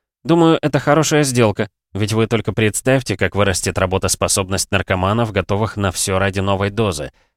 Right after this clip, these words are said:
Расскажите это Его Величеству, и он наверняка заинтересуется". "Мы закончили". Дункан разворачивается и идёт к своим людям. "Во-первых, я так и не понял, договорились мы или нет.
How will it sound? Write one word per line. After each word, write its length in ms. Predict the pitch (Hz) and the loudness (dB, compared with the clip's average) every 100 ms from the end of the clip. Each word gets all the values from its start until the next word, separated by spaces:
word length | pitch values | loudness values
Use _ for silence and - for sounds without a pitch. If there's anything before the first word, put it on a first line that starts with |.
| _ - | _ -2
Расскажите 480 | 127 151 165 165 | 0 2 2 2
это 160 | 151 151 | 2 2
Его 300 | 135 139 135 | 2 2 2
Величеству, 560 | 123 131 131 135 139 - | 2 2 0 -2 -2 0
и 120 | 123 | 2
он 180 | 120 117 | 2 2
наверняка 500 | 113 110 113 107 113 | 2 0 0 -2 0
заинтересуется". 960 | 113 110 113 113 - 117 87 - 85 _ _ _ _ _ _ _ | 0 0 0 -2 0 0 -2 -2 -6 _ _ _ _ _ _ _
"Мы 160 | - 113 | -6 -2
закончили". 680 | 113 - 135 - 92 78 - _ _ _ _ | 0 2 0 0 -2 -4 -6 _ _ _ _
Дункан 440 | 95 104 101 101 95 | -2 0 2 2 2
разворачивается 800 | 90 92 92 107 117 117 - | 0 2 2 2 2 2 0
и 240 | - 113 98 | -4 -2 -2
идёт 240 | 110 120 | -2 -2
к 60 | - | -2
своим 320 | 113 98 98 | 0 0 2
людям. 360 | 101 90 87 - _ _ _ _ _ | 0 0 -2 -4 _ _ _ _ _
"Во-первых, 460 | 113 120 143 143 139 | -4 2 2 2 2
я 100 | 131 | 2
так 140 | 131 | 2
и 60 | 139 | 0
не 100 | 135 | 2
понял, 340 | 165 147 98 | 2 2 2
договорились 580 | 95 104 107 113 120 - | 2 0 2 2 0 0
мы 160 | 123 120 | 0 0
или 100 | 127 | 2
нет. 200 | 139 | 0